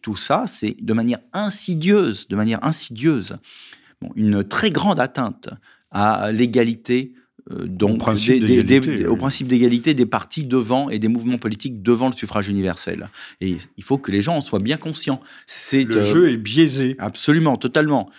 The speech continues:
Speaker 1: Euh, si vous rajou-, rajoutez à ça, euh, l'à peu près, dans mon cas,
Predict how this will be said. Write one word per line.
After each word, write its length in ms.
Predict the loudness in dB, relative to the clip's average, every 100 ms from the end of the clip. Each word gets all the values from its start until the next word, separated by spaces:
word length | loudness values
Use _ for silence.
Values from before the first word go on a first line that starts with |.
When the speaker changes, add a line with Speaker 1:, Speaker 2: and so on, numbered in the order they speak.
| -20 _ -10
Speaker 1:
Euh, 60 |
si 160 | -4 -2
vous 100 | 0
rajou-, 460 | 2 2 0 -2
rajoutez 500 | -2 -4 -6 -2 0
à 100 | 2 0
ça, 400 | 0 2 2 2
euh, 200 | -2 -4 -6 -6
l'à 160 | -6 -10
peu 300 | -10 -8 -8
près, 380 | -8 -4 -2 -2 -4 -20
dans 160 | -8 -2
mon 140 | -2
cas, 340 | 0 0 0